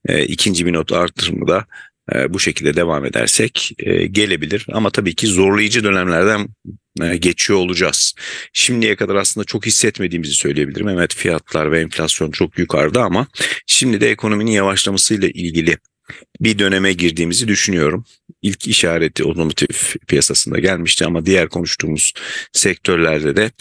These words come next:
Nisan ayında, e, önemli bir yavaşlamanın olduğunu, e, Mayıs ayının ilk haftasında da, e, ciddi herkesin bir bekle gör, e,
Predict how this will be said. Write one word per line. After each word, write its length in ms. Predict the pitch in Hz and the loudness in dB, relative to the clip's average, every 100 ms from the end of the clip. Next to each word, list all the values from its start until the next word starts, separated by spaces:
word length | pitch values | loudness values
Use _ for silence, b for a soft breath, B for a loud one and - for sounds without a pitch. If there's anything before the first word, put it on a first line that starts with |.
| B B _ | B B _
Nisan 400 | 90 95 - 107 | 0 2 2 2
ayında, 520 | 98 87 82 80 101 104 _ _ - | 0 0 0 0 0 -2 _ _ -6
e, 80 | 80 80 80 80 80 78 87 - - | -2 0 0 0 -2 -4 -8 -12 -4
önemli 420 | 92 90 90 101 | 0 2 2 0
bir 80 | 92 | 2
yavaşlamanın 720 | 87 82 80 - 85 87 90 - | 2 0 0 0 0 0 -2 0
olduğunu, 640 | 82 85 76 73 82 110 - B B B B - | 2 2 0 -4 -2 -6 -10 B B B B -4
e, 400 | 82 80 78 78 78 | 0 0 0 0 0
Mayıs 380 | 80 90 92 - | 0 2 4 2
ayının 300 | 87 87 87 - | 0 -4 -6 -4
ilk 240 | 98 - | -4 -2
haftasında 600 | 82 - 76 - 76 78 | -4 -2 -2 0 2 2
da, 200 | 98 113 - B B B - 80 | 0 -2 -10 B B B -4 0
e, 800 | 80 82 78 80 78 78 80 87 | 0 2 2 2 2 -2 -4 -4
ciddi 520 | 90 87 90 92 95 | -4 -2 0 0 0
herkesin 720 | - 87 82 82 - 95 85 | -2 -2 -2 -2 0 0 0
bir 220 | 92 - - 95 | -2 -4 -6 -2
bekle 360 | 85 - 90 | -2 0 0
gör, 500 | 87 90 87 - - - | 2 2 0 -6 -10 -12
e, 60 | - | -2